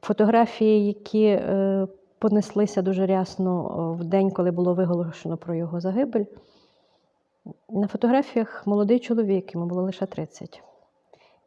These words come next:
із неймовірними очима. А в тому погляді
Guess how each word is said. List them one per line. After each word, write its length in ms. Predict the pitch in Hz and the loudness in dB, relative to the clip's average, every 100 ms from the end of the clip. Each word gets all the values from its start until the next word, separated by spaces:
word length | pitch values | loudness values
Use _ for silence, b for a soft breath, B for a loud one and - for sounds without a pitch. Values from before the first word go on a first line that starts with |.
| _ | _
із 140 | 185 175 | -4 -2
неймовірними 520 | 180 185 220 220 196 | 0 0 2 2 2
очима. 500 | 180 - 165 160 151 _ _ - | -2 -6 -10 -10 -14 _ _ -20
А 40 | |
в 60 | - | -12
тому 220 | - 190 | -4 -4
погляді 600 | 185 214 240 233 - 208 | -2 -2 0 -2 -4 -8